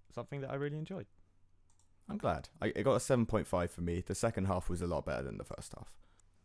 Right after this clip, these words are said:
Speaker 1: I just liked all of it. Eight.
Speaker 2: But anyway, conspiracy theories. Um, seeing as we've waited for so long to hear your conspiracy theory,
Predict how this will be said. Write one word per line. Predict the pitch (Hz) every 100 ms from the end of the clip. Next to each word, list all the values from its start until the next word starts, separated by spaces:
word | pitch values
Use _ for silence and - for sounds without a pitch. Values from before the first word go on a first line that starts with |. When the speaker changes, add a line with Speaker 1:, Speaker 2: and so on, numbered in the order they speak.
| 139 - -
Speaker 1:
I |
just | - -
liked | 107 -
all | 98
of | 98
it. | 92 - - - -
Eight. | - 98 - _ _ _ _ -
Speaker 2:
But | -
anyway, | 80 117 92 85 - _ _ _ _ _
conspiracy | - 92 - 117 -
theories. | 90 76 71 62 - -
Um, | - 98 95 90 87 - - _ _ _ -
seeing | - 123 135
as | 123 107 95
we've | 107 90
waited | 104 104 85 87
for | -
so | - - 98
long | 92 92 80 80 - _
to | -
hear | 90 98
your | 92 90 90 87
conspiracy | 87 - 90 82 - 78
theory, | - 57 55 53